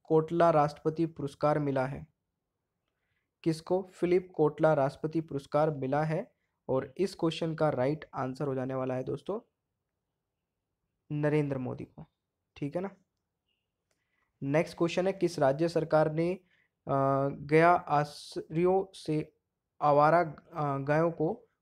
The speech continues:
गोद लेने वाले व्यक्तियों और संस्थानों को सम्मानित किया है? तो ऐसा करने वाला राज्य कौन सा है दोस्तों? अब बहुत सारे स्टूडेंट तो उत्तर प्रदेश आंसर लगाएंगे, but उत्तर प्रदेश नहीं है, ये राजस्थान है।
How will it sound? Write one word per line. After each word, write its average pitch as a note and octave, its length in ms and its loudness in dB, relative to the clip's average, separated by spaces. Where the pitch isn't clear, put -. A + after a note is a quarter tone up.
गोद E3 260 2
लेने D#3+ 220 4
वाले D3+ 200 4
व्यक्तियों E3 600 -4
और E3+ 240 6
संस्थानों D3+ 600 -2
को E3 180 -4
सम्मानित C#3+ 540 -2
किया B2+ 200 -6
है? C3 200 -14
तो F3+ 220 -2
ऐसा D#3+ 300 2
करने E3 340 -2
वाला D#3 220 2
राज्य C#3 300 0
कौन C#3+ 220 -4
सा D3 100 -6
है C#3+ 60 -4
दोस्तों? C#3 320 -8
अब C#3+ 100 -4
बहुत D3+ 240 2
सारे D#3 160 4
स्टूडेंट D#3 320 -2
तो D#3+ 80 0
उत्तर D#3 200 -2
प्रदेश D3+ 360 -4
आंसर C#3 220 -4
लगाएंगे, C#3 480 -2
but E3 180 -6
उत्तर C#3+ 220 -6
प्रदेश C#3 340 -6
नहीं C3 200 -8
है, F3+ 140 -10
ये E3+ 340 -2
राजस्थान B2+ 580 -4
है। D#3 200 -16